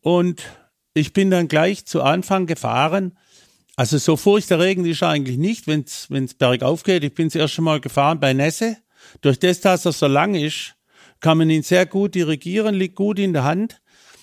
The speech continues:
Allerdings, äh, der große Schwachpunkt ist Bremsen. Bremsen tut er nicht gern. Da hockt er sich auf den schweren Motor. Äh, wir haben mal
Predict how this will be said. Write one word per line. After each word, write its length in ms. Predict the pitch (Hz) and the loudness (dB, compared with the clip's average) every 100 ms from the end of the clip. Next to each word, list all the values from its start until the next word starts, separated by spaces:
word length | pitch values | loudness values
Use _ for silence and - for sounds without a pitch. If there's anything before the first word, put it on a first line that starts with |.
| _ | _
Allerdings, 680 | - 156 185 202 196 185 - | 0 2 2 0 0 -4 -2
äh, 360 | 180 170 156 151 | 2 4 2 0
der 120 | 139 | -2
große 360 | 147 175 165 175 | 0 0 0 -2
Schwachpunkt 560 | 165 143 - 180 156 | 0 0 0 -2 0
ist 160 | 147 - | -6 -2
Bremsen. 400 | 127 147 127 113 | 0 0 -2 -2
Bremsen 400 | 127 151 156 147 | 0 0 -2 -2
tut 240 | 151 151 | -2 0
er 60 | 156 | -2
nicht 180 | 147 - | -2 -4
gern. 180 | 120 | -4
Da 100 | 113 | 0
hockt 220 | 123 147 165 | 0 0 -4
er 60 | |
sich 200 | 143 160 | -4 -4
auf 100 | 151 | -2
den 160 | - 156 | -2 -2
schweren 380 | - 160 151 151 | 0 2 2 0
Motor. 440 | 135 147 202 240 _ _ _ _ - - _ | 0 0 -2 -6 _ _ _ _ -20 -20 _
Äh, 260 | - 156 147 | 0 2 2
wir 160 | 156 | 2
haben 240 | 165 202 196 | 2 2 2
mal 480 | 185 170 170 156 | 2 2 0 -4